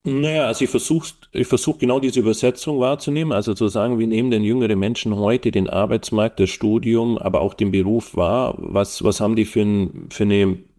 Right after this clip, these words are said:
ja, für, für Gedanken? Wohin kann das Mismatch führen? Was passiert da eigentlich gerade auch an den Hochschulen? Wieso lernen jetzt immer mehr, ähm, junge Studenten auch mit ihren Eltern, nicht mit den Kommilitonen? Was passiert denn da gerade?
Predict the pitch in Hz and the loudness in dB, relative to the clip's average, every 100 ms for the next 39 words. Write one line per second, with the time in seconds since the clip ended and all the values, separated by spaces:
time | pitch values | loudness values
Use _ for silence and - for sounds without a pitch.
0 | - 92 95 - 92 104 98 90 120 127 | -2 0 0 0 0 2 2 0 0 0
1 | 131 131 - - - - 110 113 117 110 | -2 -2 -8 -20 -8 0 0 2 2 0
2 | - 117 127 123 123 - - - 127 131 | 2 0 0 -2 -2 -2 -8 0 2 2
3 | 135 110 107 98 - - 110 110 113 - | 0 -2 -2 -2 -6 -4 -2 -2 -4 0
4 | 127 196 110 - 98 117 117 - 110 - | 2 2 0 0 -2 0 -2 -2 -4 -2
5 | 110 110 107 - 107 101 101 - 95 110 | 0 0 -2 -2 -2 0 -2 -4 -2 -4
6 | 113 - 117 120 - - - - - 113 | -4 2 2 2 -2 -18 -4 -2 2 2
7 | 101 95 123 120 113 - 117 107 107 110 | 4 2 2 0 -2 -2 -2 0 2 2
8 | 107 - 104 101 98 - 104 107 113 - | 0 0 -2 -2 -4 -2 0 2 0 0
9 | 110 107 107 104 95 107 101 101 82 101 | 0 0 -2 -4 -2 -2 2 0 2 0
10 | - 104 101 - 92 95 104 98 98 - | 2 -2 -2 -2 -4 -2 0 2 0 2
11 | 113 123 110 - 110 - 135 135 98 - | 2 2 -2 -4 -4 0 0 2 0 0
12 | 101 95 92 92 120 160 | 0 0 2 0 0 -4